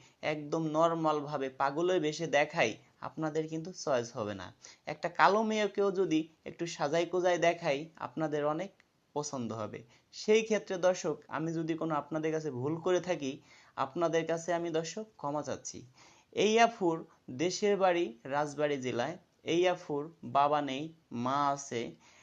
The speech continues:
এই আফুর আগে অনেক মানে অর্থ সম্পদ ভালো ছিল। এই আফুর একটা ভাই অনেক টাকা পয়সা, অর্থ সম্পদ এই আফুর ভাই নষ্ট করে ফেলেছে। বিদেশে যাবার গিয়ে অনেক টাকা নষ্ট হয়েছে। আর এই আফুর বড়ও এই আফুদের কাছ থেকে অনেক টাকা পয়সা নিছে, অর্থ সম্পদ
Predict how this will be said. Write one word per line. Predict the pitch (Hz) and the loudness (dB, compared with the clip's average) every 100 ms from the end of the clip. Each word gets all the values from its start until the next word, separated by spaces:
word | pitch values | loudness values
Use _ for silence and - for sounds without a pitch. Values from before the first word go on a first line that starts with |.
| _ | _
এই | - 180 | 0 4
আফুর | 214 208 202 190 | 4 4 2 4
আগে | 180 170 147 - - | 4 2 -2 -4 -6
অনেক | 160 170 180 165 _ - | -2 0 0 -2 _ -8
মানে | 147 147 | -4 0
অর্থ | 147 165 180 | 0 -2 -6
সম্পদ | 180 180 180 135 | -6 -6 -6 -6
ভালো | 127 131 | -2 -2
ছিল। | 147 151 127 143 170 - | -2 -4 -4 -4 -8 -8
এই | - 160 | -2 2
আফুর | 160 160 160 | 2 0 0
একটা | 156 156 139 | 0 0 -2
ভাই | 127 143 127 - _ _ - | 2 2 0 -4 _ _ -2
অনেক | 170 202 208 - | 0 0 -2 2
টাকা | 180 214 | 4 4
পয়সা, | 208 208 - 214 240 - | 4 2 2 0 0 -2
অর্থ | 160 - | -4 -4
সম্পদ | 175 180 170 165 160 - | -8 -6 -4 -4 -6 -6
এই | 139 143 | -2 0
আফুর | 143 147 | -2 -4
ভাই | 120 131 | -4 -2
নষ্ট | 131 135 - | -2 -4 -6
করে | 135 127 | -6 -6
ফেলেছে। | 123 120 110 - 143 202 - - - | -4 -4 -4 -4 -8 -8 -16 -20 -10
বিদেশে | 123 143 165 165 170 | -6 0 0 0 2
যাবার | 160 156 156 | 4 4 2
গিয়ে | 147 147 | 2 2
অনেক | 147 143 143 | 2 0 -4
টাকা | 139 139 | -6 -4
নষ্ট | 135 139 - | -4 -4 -4
হয়েছে। | 143 143 123 123 - - - | -4 -4 -4 -6 -8 -20 -12
আর | - - | -10 -6
এই | - 190 220 | 0 2 4
আফুর | 220 214 202 | 4 4 0
বড়ও | 156 170 190 175 151 156 - - | 4 8 8 8 6 4 -6 -6
এই | 160 170 | 0 2
আফুদের | 170 - 160 170 | 0 -2 0 0
কাছ | 165 165 | 0 -4
থেকে | - 147 | -4 -2
অনেক | 147 147 | -2 -2
টাকা | 151 151 160 | -2 0 0
পয়সা | 147 147 147 | -2 -4 -4
নিছে, | 151 151 | -6 -4
অর্থ | 147 143 - | -2 -2 -6
সম্পদ | 156 156 147 151 | -6 -6 -4 -4